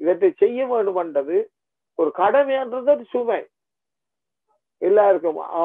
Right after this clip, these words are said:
ம-, கணவனுக்கு, மனைவிக்கு என்ன கடமை, பெற்றோருக்கு செய்ய வேணும், சகோதரங்களுக்கு செய்ய வேணும், பிள்ளைகளுக்கு செய்ய வேணும்,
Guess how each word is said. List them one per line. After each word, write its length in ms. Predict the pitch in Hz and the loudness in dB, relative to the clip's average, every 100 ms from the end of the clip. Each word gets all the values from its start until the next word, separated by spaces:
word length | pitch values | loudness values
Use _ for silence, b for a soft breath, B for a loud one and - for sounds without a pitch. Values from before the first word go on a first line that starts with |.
| 165 | -2
ம-, 340 | 165 165 160 156 - _ _ | -4 -12 -12 -14 -18 _ _
கணவனுக்கு, 580 | 160 196 196 175 151 170 180 | -6 -2 -2 -2 -4 -4 -2
மனைவிக்கு 500 | 175 185 202 190 180 | -2 -2 0 2 2
என்ன 160 | 175 170 | -2 -4
கடமை, 440 | 160 156 147 151 156 _ _ _ | -6 -6 -8 -12 -12 _ _ _
பெற்றோருக்கு 520 | 165 170 208 196 170 180 | -4 2 4 4 2 0
செய்ய 240 | 165 160 160 | 0 0 0
வேணும், 320 | 151 151 156 | -4 -8 -8
சகோதரங்களுக்கு 720 | 151 180 202 196 180 170 151 | -4 -2 -2 -2 -2 -4 -4
செய்ய 120 | 160 | -2
வேணும், 280 | 151 147 156 _ _ _ _ | -2 -2 -4 _ _ _ _
பிள்ளைகளுக்கு 480 | 180 233 240 226 185 | 2 6 6 6 2
செய்ய 240 | 180 175 165 | 0 2 2
வேணும், 340 | 160 147 143 | 2 0 -2